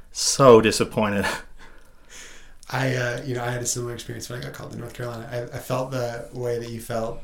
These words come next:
Speaker 2: like, you're just going stateside. It doesn't feel like an adventure. I, I was English speaking and didn't feel like I, you know, um, I really wanted to learn language and things.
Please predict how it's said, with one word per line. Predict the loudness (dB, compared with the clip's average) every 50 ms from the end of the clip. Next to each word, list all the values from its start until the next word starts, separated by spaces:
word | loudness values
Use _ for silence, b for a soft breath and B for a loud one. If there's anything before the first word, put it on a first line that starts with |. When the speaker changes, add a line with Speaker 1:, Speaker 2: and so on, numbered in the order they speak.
| -10 -8
Speaker 2:
like, | -8 -8 -6 -6
you're | -6 -4
just | -4 -4 -4
going | -4 -4 -4
stateside. | -4 -4 -4 -4 -4 -4 -4 -4 -4 -4 -4
It | -6 -6
doesn't | -6 -8 -10 -10
feel | -8 -8 -8
like | -6 -6
an | -8 -8
adventure. | -8 -8 -8 -8 -8 -8 -8 -8 -8 -8 -8 -10 -10 -10 -8
I, | -6 -4 -4 -4 -4
I | -4
was | -4 -6 -4 -4 -6 -6 -6
English | -10 -8 -8 -10
speaking | -10 -10 -12 -12 -10 -12 -10 -10
and | -10 -8
didn't | -8 -10 -10 -12
feel | -14 -14 -14
like | -14 -12 -12
I, | -12 -12 -12 -14 b b b b b b b b b b b b b b b b b b -8
you | -6 -4
know, | -2 -2 -4 -4 -8 -10 -10 -8 -6
um, | -4 -4 -4 -4 -6 -6 -8 -8 -10 -12 -14 -14 -12 -12 -12 -8 -4
I | -2
really | -2 -2 -2 -4 -4
wanted | -6 -6 -6 -6
to | -6 -6 -8 -8 -10 -10 -4
learn | -4 -2 -2 -2 -4
language | -4 -4 -4 -6 -6
and | -6 -6
things. | -8 -8 -8